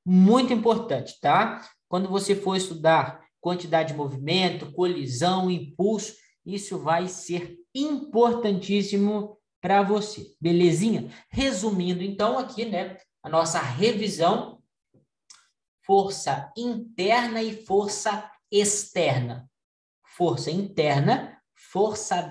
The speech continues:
dentro do sistema, que não altera o sistema, não movimenta o sistema. Show? Agora, força externa.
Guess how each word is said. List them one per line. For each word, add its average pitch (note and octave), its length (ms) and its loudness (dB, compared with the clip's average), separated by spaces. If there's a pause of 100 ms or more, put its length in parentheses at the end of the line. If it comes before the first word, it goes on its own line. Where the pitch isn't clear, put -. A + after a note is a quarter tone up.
dentro A#3+ 680 2
do G3+ 220 2
sistema, D#3 1040 -4 (180)
que - 160 -10
não E3+ 500 4
altera D3 1200 2 (560)
o G#3+ 160 -2
sistema, C3+ 800 -12 (300)
não F3+ 400 -4
movimenta F3 960 -2
o C#3+ 120 -8
sistema. - 920 -14 (480)
Show? - 800 0 (400)
Agora, D3 920 2 (260)
força A3+ 680 -2 (120)
externa. D#3+ 1120 0